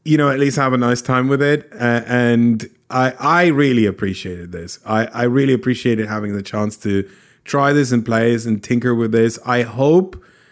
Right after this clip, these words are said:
uh, people pick this up when the next kicks-, if, if you have interest in Magic the Gathering style games. Uh, it's very self-contained. I, I think it's pretty good. It's more innovative than it seems.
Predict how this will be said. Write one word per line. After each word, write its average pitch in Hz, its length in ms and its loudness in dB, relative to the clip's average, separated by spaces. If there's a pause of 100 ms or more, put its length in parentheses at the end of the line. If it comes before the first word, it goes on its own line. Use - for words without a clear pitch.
(260)
uh, 110 280 0
people 135 420 -2
pick 127 220 -4
this 127 200 -4
up 139 260 -2
when 120 340 0
the 117 80 0
next 117 300 -2
kicks-, - 360 -4
if, 151 220 0 (140)
if 196 280 2
you 190 120 4
have 160 320 -2
interest 143 440 -2
in 107 120 0
Magic 104 320 -4
the 104 80 -4
Gathering 101 400 0
style 98 340 -2
games. 92 500 -4 (720)
Uh, 104 160 -6 (220)
it's 127 240 -8
very 120 320 0
self-contained. 143 960 0 (560)
I, 113 220 -6 (160)
I 117 60 -6
think 127 180 0
it's 151 120 0
pretty 147 300 0
good. 113 460 2 (380)
It's 120 420 -2 (200)
more 180 420 6
innovative 175 540 2
than 139 140 2
it 127 120 0
seems. 90 680 -2